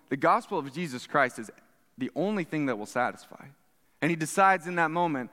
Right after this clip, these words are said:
he's not only gonna follow Jesus, but he says, "I wanna be a missionary and take the gospel to these same places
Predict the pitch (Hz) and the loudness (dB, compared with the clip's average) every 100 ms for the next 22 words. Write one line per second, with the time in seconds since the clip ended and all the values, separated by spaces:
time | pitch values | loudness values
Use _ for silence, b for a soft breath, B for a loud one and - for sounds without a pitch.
0 | B B _ 180 202 214 202 185 175 160 | B B _ -2 2 2 2 0 -2 2
1 | 165 151 139 196 190 160 - 180 190 170 | 2 2 -2 -4 -2 -4 -2 0 2 0
2 | - 165 214 226 175 165 131 165 - 160 | 2 0 2 0 0 0 0 -2 -2 0
3 | 143 131 127 123 196 190 - 139 156 160 | 2 2 0 -2 0 0 -2 0 2 0
4 | - 123 B B - 151 143 - 190 180 | -4 -10 B B -4 -4 -2 -2 0 0
5 | - 185 185 - 113 104 - | 0 0 -2 -6 -8 -10 -18